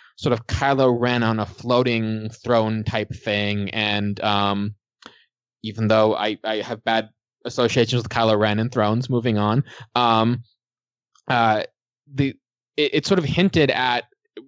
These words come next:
whether this was ever in the cards or not, the idea of Kylo Ren having more of a role as Supreme Leader. And I do kinda wish we'd have seen more of that than Palpatine, but we got the movie that we got, and the art book doesn't necessarily mean that they were ever gonna go another direction.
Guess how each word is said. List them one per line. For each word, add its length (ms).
whether 260
this 160
was 160
ever 220
in 40
the 80
cards 320
or 80
not, 320
the 120
idea 220
of 160
Kylo 320
Ren 200
having 240
more 220
of 80
a 40
role 300
as 100
Supreme 400
Leader. 200
And 100
I 60
do 260
kinda 300
wish 280
we'd 140
have 140
seen 320
more 220
of 60
that 280
than 140
Palpatine, 640
but 300
we 100
got 200
the 60
movie 220
that 120
we 120
got, 320
and 140
the 80
art 240
book 120
doesn't 240
necessarily 560
mean 280
that 160
they 80
were 140
ever 200
gonna 220
go 100
another 240
direction. 540